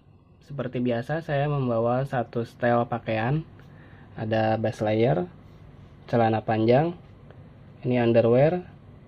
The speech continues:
eh, kaos kaki, sama ini anduk. Jaket seperti biasa ya, saya membawa dua buah jaket. Yang satu ini jaket bulu angsa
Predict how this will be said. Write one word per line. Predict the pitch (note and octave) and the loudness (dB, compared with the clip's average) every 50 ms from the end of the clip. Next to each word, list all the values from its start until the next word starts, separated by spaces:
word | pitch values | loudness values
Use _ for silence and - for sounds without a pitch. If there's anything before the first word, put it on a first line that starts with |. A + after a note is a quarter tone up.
| - - - - - - - - - - - - - - - - - - - - - - - - - - - - - - - - - | -20 -20 -20 -20 -20 -20 -20 -20 -20 -20 -20 -20 -20 -20 -20 -20 -20 -20 -20 -20 -20 -20 -20 -20 -20 -20 -20 -20 -20 -20 -14 -10 -8
eh, | A2+ A2 A2 - - | -6 -6 -6 -6 -2
kaos | - A2+ A2+ A2+ - - | 0 0 0 0 0 -2
kaki, | - A#2 A2+ - - D3 D#3+ - - - - - - - - - - - - | -2 -2 -2 0 0 0 0 0 -2 -6 -14 -20 -20 -20 -20 -20 -20 -18 -10
sama | - B2+ B2 A#2+ A2+ A#2 A#2 A#2 A#2 A#2+ B2 | -6 -4 -2 0 0 0 2 2 0 0 0
ini | C3+ B2+ C3 C#3+ C3+ | 2 2 2 4 4
anduk. | B2 B2 B2+ C3 B2 - - - - - - - - - - - - - - - - - - - - - - - _ _ _ _ _ _ _ _ _ _ _ _ _ _ _ _ _ _ _ _ _ _ _ _ _ _ _ _ _ _ _ _ _ _ _ _ _ _ _ _ _ _ _ _ _ _ _ _ _ _ _ _ | 4 4 4 2 2 0 -2 -10 -20 -20 -20 -20 -20 -20 -20 -20 -20 -20 -20 -20 -20 -20 -20 -20 -20 -20 -20 -20 _ _ _ _ _ _ _ _ _ _ _ _ _ _ _ _ _ _ _ _ _ _ _ _ _ _ _ _ _ _ _ _ _ _ _ _ _ _ _ _ _ _ _ _ _ _ _ _ _ _ _ _
Jaket | C3+ B2+ C3 B2 B2 - D#3 E3 - - | -14 -12 -12 -12 -10 -10 -12 -12 -12 -16
seperti | _ - C3+ B2+ B2 B2+ | _ -12 -12 -10 -8 -8
biasa | A#2+ A#2+ A#2+ A#2 A2+ A2+ - - C#3+ D3 | -8 -6 -6 -6 -6 -8 -8 -8 -6 -6
ya, | D3+ D3+ D#3 C#3+ - | -6 -6 -8 -8 -8
saya | C#3 B2 B2+ | -8 -8 -6
membawa | B2+ B2 A#2+ A2+ A2+ A2+ A2+ A2 | -6 -4 -4 -4 -4 -4 -4 -6
dua | A2+ A#2+ A2+ | -6 -6 -6
buah | A2 A#2 A2+ A2+ A2+ | -4 -4 -4 -4 -4
jaket. | A#2 A2 G#2+ - - C3+ C#3 D3 - - - - - - - - - - - - - - - - - | -4 -6 -6 -4 -4 -2 -2 -4 -4 -10 -20 -20 -20 -20 -20 -20 -20 -20 -20 -20 -20 -20 -20 -14 -8
Yang | B2+ A2+ A2 A2+ A2+ - A2+ | -6 -4 -4 -4 -4 -4 -6
satu | A2+ - - C3 C3 C3 | -6 -4 -2 0 2 2
ini | B2+ B2+ C3+ C#3+ C3+ | 2 2 2 2 2
jaket | C3+ A#2+ - - A2+ - | 0 0 0 -2 -4 -2
bulu | A#2+ A#2 A#2 A#2 | 0 2 2 2
angsa | A2 G#2+ A2 A2+ A#2 - B2 C3 D3 D#3+ | 2 0 -2 -4 -2 2 4 4 4 2